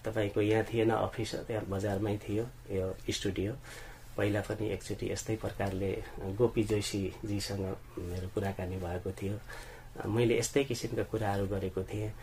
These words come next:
अ, मौका दिनुभयो यहाँसम्म, अहिले चाहिँ मलाई, मलाई बोल्ने मौका दिनुभयो। बराल ट्रेडर्स भनेर चाहिँ, अ, एक किसिमले अ,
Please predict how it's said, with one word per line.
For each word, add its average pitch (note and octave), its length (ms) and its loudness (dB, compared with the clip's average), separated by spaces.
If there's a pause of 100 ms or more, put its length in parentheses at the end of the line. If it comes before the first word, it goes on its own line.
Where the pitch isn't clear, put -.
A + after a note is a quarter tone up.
(460)
अ, G2+ 100 0
मौका C#3 360 8
दिनुभयो A#2+ 680 6
यहाँसम्म, A2 580 2
अहिले G2+ 340 2
चाहिँ G#2 200 0
मलाई, G2 400 0
मलाई G2 260 0
बोल्ने G2+ 400 0
मौका G2 260 0
दिनुभयो। F#2+ 520 0
बराल G#2+ 320 0
ट्रेडर्स G2+ 500 0
भनेर F#2+ 420 0
चाहिँ, G2 260 0 (540)
अ, F#2 440 0 (560)
एक - 100 -4
किसिमले F#2+ 640 -2 (680)
अ, F#2+ 160 -2